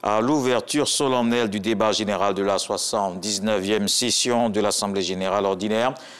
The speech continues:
des Nations unies, une rencontre qui va se poursuivre jusqu'au trente septembre. C'est une occasion pour les différents États de donner leur position sur les grandes questions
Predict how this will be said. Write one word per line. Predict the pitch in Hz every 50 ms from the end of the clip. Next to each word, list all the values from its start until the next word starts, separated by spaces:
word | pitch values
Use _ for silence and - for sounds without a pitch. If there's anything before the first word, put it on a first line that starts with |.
| - - - - -
des | - 104 104 104 104 107
Nations | 107 117 113 - - - 117 110 101
unies, | 85 90 101 107 113
une | 113 104
rencontre | 98 98 95 90 - 104 104 98
qui | - -
va | 107 98
se | 90 - - 98
poursuivre | - - 101 90 - - 110 104 92
jusqu'au | 95 92 - - - 107 98 95 87
trente | - - 104 98 - - 90
septembre. | - - 120 117 - - - 127 131 131 127 - - - - - - - -
C'est | - - 127 - -
une | 123 113
occasion | 104 - - 117 98 92 107 113 117
pour | 104 - 107 104
les | 107 110
différents | 98 98 101 - - 107 101 101 104 104 101
États | 87 95 98 - - 107 101 95
de | 90 98
donner | 92 95 95 101 107 107
leur | 98 95 95 82
position | - - - 139 135 113 120 117 - - - 117 120 131 127 - - - - - -
sur | - - - 113
les | 101 101
grandes | 92 - 104 113 110 107 -
questions | - 107 90 - - - 107 101 104 107 107